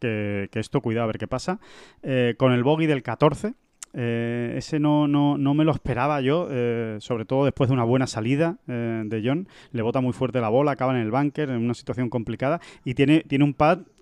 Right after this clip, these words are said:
eh, metible para, para par, pero se le, se le escapa por la izquierda. Bueno, eh, ahí digo yo, "Joder, a ver si al final esto se le va a complicar". Pero,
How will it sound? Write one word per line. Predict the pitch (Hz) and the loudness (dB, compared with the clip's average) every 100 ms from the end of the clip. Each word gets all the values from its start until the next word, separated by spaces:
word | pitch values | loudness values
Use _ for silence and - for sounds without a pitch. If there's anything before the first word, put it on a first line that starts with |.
| - | -4
eh, | 120 113 107 101 | -2 -2 -2 -2
metible | 98 110 170 226 151 95 | -2 2 4 4 2 -4
para, | 123 120 117 | -4 -2 -2
para | 110 120 107 | -2 -4 0
par, | 165 190 | 0 0
pero | 135 117 | -4 -4
se | 123 | -4
le, | 110 110 | -4 -6
se | 110 117 | -6 -6
le | 104 | -6
escapa | - 135 131 | -6 -4 -4
por | 120 | -4
la | 117 | -6
izquierda. | - 165 143 | -2 -2 0
Bueno, | 135 - - - - - | -2 -4 -14 -20 -20 -2
eh, | 143 - | -2 2
ahí | 147 180 226 233 170 | 2 2 2 -2 -2
digo | 151 147 | 0 2
yo, | 131 110 | 2 0
"Joder, | - - 156 | -6 -8 -6
a | 131 | -6
ver | 127 | -8
si | - 180 | -6 -8
al | 165 | -6
final | 135 147 175 | -4 -2 -2
esto | 151 - 156 | -6 -8 -8
se | 131 | -6
le | |
va | 120 | -4
a | 123 | -4
complicar". | 123 117 113 104 - - | -4 -6 -8 -8 -12 0
Pero, | 214 240 285 | 4 4 2